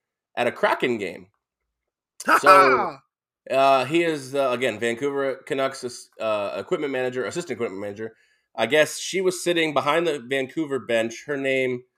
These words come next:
Speaker 1: I don't, I wanna give her her credit here. Her name is, uh, oh, I lost it. Anyways, I'll find it here while I'm reading. Uh, Popovici,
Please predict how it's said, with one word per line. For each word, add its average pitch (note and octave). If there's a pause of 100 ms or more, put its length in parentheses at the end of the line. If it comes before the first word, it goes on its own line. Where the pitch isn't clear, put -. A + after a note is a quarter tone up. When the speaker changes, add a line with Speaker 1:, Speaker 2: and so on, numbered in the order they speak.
(300)
Speaker 1:
I A#2
don't, A2+
I G#2+
wanna A2
give G#2
her G#2+
her G#2
credit G#2
here. G#2
Her A2+
name A2
is, G#2
uh, G#2+
oh, A#2
I A#2+
lost A#2
it. -
Anyways, G#2 (260)
I'll C3+
find B2+
it G#2+
here A2
while G2+
I'm G2+
reading. G2 (440)
Uh, A2+
Popovici, E3+